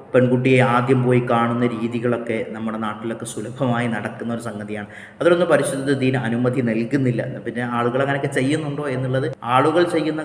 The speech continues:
കാര്യങ്ങളെല്ലാം പരിശുദ്ധ ദീനിൻ്റെ നിയമത്തിൻ്റെ പരിധിയിലുള്ളതൊന്നുമല്ല.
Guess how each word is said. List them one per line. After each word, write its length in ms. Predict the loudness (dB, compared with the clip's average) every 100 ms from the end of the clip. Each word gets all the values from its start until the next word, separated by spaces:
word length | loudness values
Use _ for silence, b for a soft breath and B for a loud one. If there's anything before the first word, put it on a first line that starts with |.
| -2
കാര്യങ്ങളെല്ലാം 540 | -2 -2 -6 -4 -4
പരിശുദ്ധ 380 | -4 -6 -4 -4
ദീനിൻ്റെ 460 | -2 -2 -2 -2 -4 -6 B B 0
നിയമത്തിൻ്റെ 580 | 2 2 2 0 -2
പരിധിയിലുള്ളതൊന്നുമല്ല. 1160 | 0 2 2 0 0 2 2 0 -2 -4 -4 -6